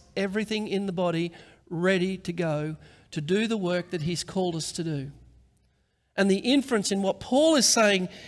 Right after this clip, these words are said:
in First Corinthians is that, that, that one gift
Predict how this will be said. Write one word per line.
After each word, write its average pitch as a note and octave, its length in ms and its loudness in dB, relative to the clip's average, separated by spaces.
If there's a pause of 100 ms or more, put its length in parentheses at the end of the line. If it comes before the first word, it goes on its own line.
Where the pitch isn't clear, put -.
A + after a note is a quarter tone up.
in G3 160 4
First A3 320 4
Corinthians A#3 500 2
is F#3 140 0
that, F#3 300 -2
that, G#3 180 -4
that G3 180 4
one B3 420 2
gift C4 360 2